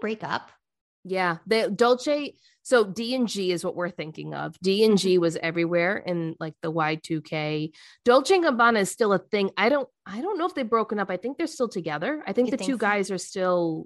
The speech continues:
Speaker 2: um,
Speaker 1: You think Dol-,
Speaker 2: designing the
Speaker 1: Dolce and
Speaker 2: clothing.
Speaker 1: Gabbana are still together? Okay.
Speaker 2: Yeah, but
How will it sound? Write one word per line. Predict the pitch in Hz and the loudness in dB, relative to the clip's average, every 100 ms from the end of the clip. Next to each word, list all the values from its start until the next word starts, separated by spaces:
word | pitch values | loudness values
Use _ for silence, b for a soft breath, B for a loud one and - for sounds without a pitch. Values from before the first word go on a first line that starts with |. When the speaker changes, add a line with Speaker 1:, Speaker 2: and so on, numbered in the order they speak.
| - | -10
Speaker 2:
um, | 165 160 156 - - - _ - | -8 -6 -6 -8 -14 -16 _ -10
Speaker 1:
You | 220 | -6
think | 208 | -4
Dol-, | 214 196 | -2 0
Speaker 2:
designing | 180 185 | 0 0
the | 185 | 0
Speaker 1:
Dolce | 180 | 0
and | 160 196 | 2 2
Speaker 2:
clothing. | - | 0
Speaker 1:
Gabbana | 196 185 190 | -2 -4 -6
are | |
still | 196 180 | -10 -12
together? | 180 185 180 190 | -14 -12 -10 -10
Okay. | 180 160 175 _ - | -12 -16 -20 _ -4
Speaker 2:
Yeah, | 208 226 160 - 185 180 254 | 2 4 2 -2 -10 0 6
but | 240 202 | 8 8